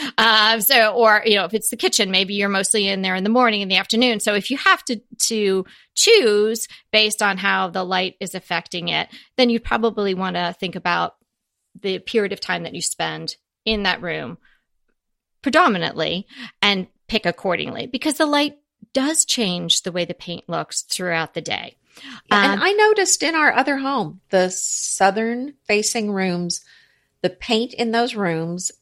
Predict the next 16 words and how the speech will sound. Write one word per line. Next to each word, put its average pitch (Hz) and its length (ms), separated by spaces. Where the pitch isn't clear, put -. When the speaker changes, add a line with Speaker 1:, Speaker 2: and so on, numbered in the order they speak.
Speaker 2:
definitely 202 480
looked 175 260
much 180 260
warmer 170 800
than 165 420
the 165 80
ones 160 280
on 151 100
the 147 80
north 143 320
p-, - 160
side 143 280
of 143 60
the - 60
house. - 440
Speaker 1:
Oh, 359 180